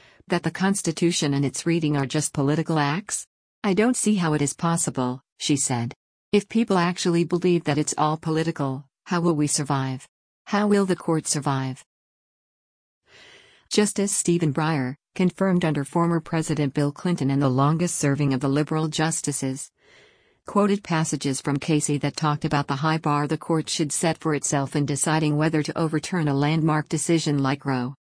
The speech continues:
Paraphrasing one section, he said the reason the court had reached that conclusion in Casey was that,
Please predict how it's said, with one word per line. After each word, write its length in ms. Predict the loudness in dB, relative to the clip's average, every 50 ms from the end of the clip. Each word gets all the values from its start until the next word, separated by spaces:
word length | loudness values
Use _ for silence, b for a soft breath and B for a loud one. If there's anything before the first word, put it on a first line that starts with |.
| _ _ _ _ _ _
Paraphrasing 680 | 0 2 2 2 2 2 0 0 0 2 0 0 0 2
one 180 | 2 2 0
section, 580 | 0 0 0 -2 -2 -2 -4 -2 -2 -2 -4 -6 -10 _ _ _
he 120 | 0 0
said 240 | 2 2 2 2 2
the 80 | 2 0
reason 380 | 2 2 0 2 2 2 2
the 60 | 0 0
court 260 | 0 0 0 0 2
had 180 | 0 -2 0 2
reached 280 | 2 2 0 0 -2
that 160 | -2 -4 -2
conclusion 580 | 0 -2 -2 -2 2 2 4 4 4 2 2 2
in 140 | 2 2 0
Casey 400 | 0 -2 -2 -2 0 0 0 0
was 180 | 0 0 -2
that, 320 | -2 -2 -2 -2 -4 -6